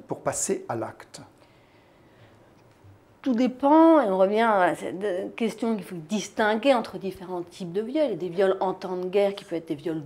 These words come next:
Speaker 2: d'opportunité, qui peuvent être le, la, la conséquence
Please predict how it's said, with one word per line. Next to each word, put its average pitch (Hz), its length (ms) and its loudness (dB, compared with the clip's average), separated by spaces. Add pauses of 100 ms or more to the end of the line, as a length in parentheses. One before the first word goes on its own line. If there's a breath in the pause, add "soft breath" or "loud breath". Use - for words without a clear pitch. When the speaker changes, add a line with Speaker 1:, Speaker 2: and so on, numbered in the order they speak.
(120)
Speaker 2:
d'opportunité, 196 1300 -4
qui 247 160 -18
peuvent 170 120 -8
être 160 120 -12
le, 165 220 -2 (680 loud breath)
la, 220 260 2
la 208 160 0
conséquence 214 840 -6